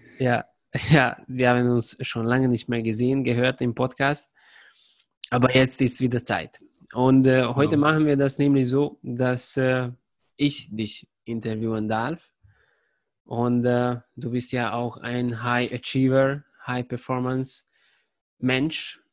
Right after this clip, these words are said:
Speaker 1: Du arbeitest,
Speaker 2: Ich
Speaker 1: du bist Ingenieur, du machst Sport, du bildest dich weiter, du planst dein Side-Hustle nebenbei. Also nicht nur planst mittlerweile, sondern das tust du auch.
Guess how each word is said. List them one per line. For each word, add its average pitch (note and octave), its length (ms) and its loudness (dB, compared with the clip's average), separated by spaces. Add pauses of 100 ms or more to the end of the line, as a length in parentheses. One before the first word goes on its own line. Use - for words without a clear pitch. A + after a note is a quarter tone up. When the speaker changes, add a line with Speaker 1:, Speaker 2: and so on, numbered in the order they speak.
(360)
Speaker 1:
Du A#2 580 -2 (300)
arbeitest, C3 560 0
Speaker 2:
Ich A#2 60 2
Speaker 1:
du B2+ 80 2
bist - 260 -14
Ingenieur, B2 640 0
du B2 260 -4
machst A#2 220 -6
Sport, C3 600 -2 (120)
du A#2+ 400 -6
bildest A#2+ 520 -2
dich A#2+ 200 -8
weiter, C3 580 -4
du A#2+ 880 -4 (480)
planst B2+ 520 -2
dein B2 540 0
Side-Hustle C#3+ 1040 -2 (160)
nebenbei. C3 760 -2 (1120)
Also A2+ 200 -4
nicht A#2 260 -2
nur A2 200 -4
planst C3+ 420 -2
mittlerweile, C3+ 520 -4
sondern A2+ 480 -4 (140)
das - 220 -12
tust C3 280 -2
du C3 100 -6
auch. C3 340 -2